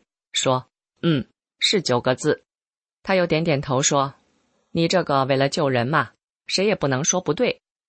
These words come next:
但是现在有人举报你，你见人就劝人三退，得退多少啊？可了不得啊！你再想想，那天你怎么跟人家说的？”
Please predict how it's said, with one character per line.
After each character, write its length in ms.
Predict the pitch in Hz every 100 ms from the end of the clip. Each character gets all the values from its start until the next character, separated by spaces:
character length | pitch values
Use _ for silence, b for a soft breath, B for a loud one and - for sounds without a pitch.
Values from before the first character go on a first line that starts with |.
| _ _ _ _
但 140 | 226
是 140 | 233 233
现 200 | 247 220
在 180 | 220 180
有 120 | 135
人 160 | 139
举 160 | 214 127
报 240 | 180 175
你， 280 | 139 131 120 _ _ _ _ _
你 220 | 170 165
见 200 | 220 170
人 200 | 143 135
就 160 | 139
劝 200 | 143 160
人 160 | 135 131
三 240 | 160 147
退， 300 | 156 175 127 - _
得 120 | -
退 160 | 151 180
多 180 | 185 247
少 220 | - 123
啊？ 240 | 123 123 - _ _
可 220 | - 175 202
了 260 | 269 101
不 120 | 95
得 180 | 135 120
啊！ 220 | 131 135 - _ _ _ _ _ _ _
你 160 | 190 190
再 160 | 202
想 220 | 185 139
想， 320 | 135 151 127 - _ _
那 120 | - 202
天 260 | 196 185
你 120 | 185
怎 160 | 226 147
么 80 | 127
跟 120 | 175
人 140 | 185
家 160 | 175 156
说 240 | 160 156
的？” 280 | 156 143 -